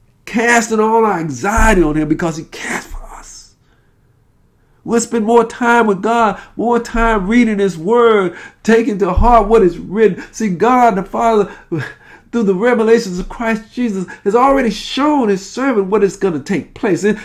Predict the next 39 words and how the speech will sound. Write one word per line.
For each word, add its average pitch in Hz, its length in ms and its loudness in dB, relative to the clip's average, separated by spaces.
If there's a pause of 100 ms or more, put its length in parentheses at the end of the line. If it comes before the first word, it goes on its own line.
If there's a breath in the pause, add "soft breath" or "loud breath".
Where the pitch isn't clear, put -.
there's 247 180 -2
no 285 180 2
guessing 190 500 -2
here. 110 400 -14 (680 soft breath)
There's 214 160 -12
no, 277 300 2
shouldn't 254 240 -6
be 285 80 0
no 285 200 0
guessing 285 300 -2
of 226 140 -2
where 285 100 -2
we 277 160 4
should 233 240 -4
be 277 80 2
spending 269 380 -6
our 254 200 -4
time. 226 520 -2
We, 214 100 0 (160 loud breath)
see, - 140 -4
so 247 180 -4
we 277 180 -2
need 294 180 0
to 247 60 0
draw 247 280 0
closer 277 560 0
to 196 80 -4
God 185 400 0
through 190 140 -6
Christ 220 500 -4 (140 loud breath)
and 208 80 -12
spend 254 260 -6
more 311 400 0
time 165 280 -2
in 156 100 -2
Christ - 380 -8
Jesus, 143 280 -8
not 156 260 -10
less. - 600 -20